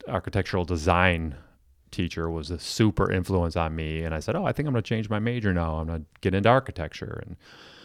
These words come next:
uh, once I got into college and I, you know, competed and I studied in the field of criminal justice,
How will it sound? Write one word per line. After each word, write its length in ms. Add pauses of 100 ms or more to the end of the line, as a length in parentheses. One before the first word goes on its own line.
(340)
uh, 180
once 260
I 60
got 200
into 140
college 500
and 100
I, 120 (220)
you 120
know, 80
competed 520
and 120
I 100
studied 500
in 100
the 80
field 300
of 100
criminal 300
justice, 640